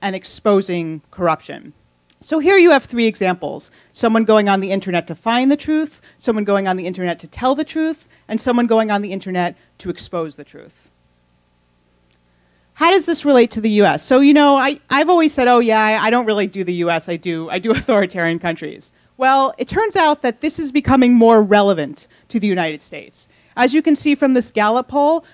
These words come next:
America's trust in the, Americans' trust in the media has sunk to an all-time low. So what does this mean? Are we now in a world where social media is where we're going to find the truth? So interestingly,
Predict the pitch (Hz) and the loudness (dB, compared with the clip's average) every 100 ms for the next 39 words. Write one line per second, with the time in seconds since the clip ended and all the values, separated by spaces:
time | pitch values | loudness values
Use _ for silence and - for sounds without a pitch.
0 | - 226 247 254 262 277 - 240 233 - | -6 0 2 2 0 -4 -2 -2 0 0
1 | 247 233 226 226 240 269 262 - 226 - | 0 0 2 2 4 2 0 0 -4 -2
2 | 233 202 196 240 294 339 330 _ _ _ | -2 -2 -4 -2 -2 -2 -6 _ _ _
3 | 233 220 - 247 262 - 226 190 196 196 | -6 -6 -4 -4 -4 -2 0 0 0 -4
4 | 202 254 226 - - _ _ _ _ _ | -4 0 0 -2 -10 _ _ _ _ _
5 | - - 240 226 226 - - 285 381 311 | -12 0 2 4 2 0 -2 2 4 2
6 | 403 214 160 - - _ _ - 240 277 | -2 -2 -6 -8 -14 _ _ 2 4 6
7 | 294 247 220 226 254 247 226 190 196 233 | 4 4 2 2 2 2 0 0 0 0
8 | 254 196 196 - - 214 220 254 220 170 | 0 -2 -4 -4 -4 -4 -2 -2 -2 -4
9 | 220 262 269 185 180 202 196 190 190 185 | -4 -2 -4 -6 -4 -4 -2 -4 -4 -6
10 | 190 180 180 175 208 359 - _ _ _ | -6 -8 -8 -10 -10 -10 -14 _ _ _
11 | _ _ _ _ _ _ _ _ _ _ | _ _ _ _ _ _ _ _ _ _
12 | _ _ _ _ _ _ _ _ - - | _ _ _ _ _ _ _ _ -8 -2
13 | 370 92 - 494 539 453 262 214 180 175 | -2 -2 -6 -4 -2 -2 -4 -4 -6 -6